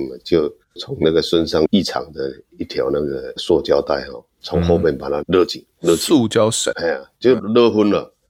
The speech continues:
Speaker 2: 嗯。
Speaker 1: 就被把他勒昏，勒昏以后，就把他，就把他拖到那个游泳池旁边那个阴暗处的地方。
Speaker 2: 嗯。
Speaker 1: 哦，把他裙子，哦，往上拉，
Speaker 2: 嗯哼。
Speaker 1: 啊，准备要性侵。
Speaker 2: 对。
Speaker 1: 因为附近那个邻居有人，有人看到，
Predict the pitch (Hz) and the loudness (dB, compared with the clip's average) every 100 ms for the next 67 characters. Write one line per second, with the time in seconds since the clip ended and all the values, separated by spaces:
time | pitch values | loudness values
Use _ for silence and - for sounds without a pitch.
0 | - 85 87 110 95 104 117 110 117 113 | -8 -4 -2 -2 0 2 4 2 2 2
1 | 117 110 104 104 104 131 127 117 113 117 | 4 4 4 0 4 4 6 6 4 2
2 | 113 117 117 - 113 101 101 - 104 104 | 2 2 2 -4 2 4 2 2 2 4
3 | 101 98 95 87 85 78 78 - 95 104 | 4 2 2 0 2 4 2 0 4 4
4 | 90 76 71 69 76 73 78 80 76 _ | 4 0 -4 -2 -2 2 2 2 -2 _
5 | _ _ 98 98 87 98 92 95 80 - | _ _ 0 2 2 0 4 4 2 -2
6 | 80 71 65 73 65 65 _ - 90 90 | -4 -4 -2 -4 -4 -10 _ -6 -2 0
7 | 87 76 - 135 104 90 - 85 90 80 | 2 0 -2 -2 0 0 0 2 2 2
8 | 71 65 - - 78 - 82 73 73 71 | 2 0 -8 -6 -6 0 2 2 0 -4
9 | _ _ 95 87 92 139 - - 76 85 | _ _ -8 -4 0 0 0 -2 0 2
10 | 82 80 - 76 - 71 65 _ _ - | 2 2 -2 -2 -2 -4 -6 _ _ -4
11 | 80 92 98 101 - 90 87 85 73 78 | 0 2 2 0 2 2 4 2 0 -2
12 | 87 80 69 65 64 _ 78 69 71 - | -2 -2 -2 -4 -8 _ -6 -4 -4 -4
13 | - 78 71 | -6 -8 -12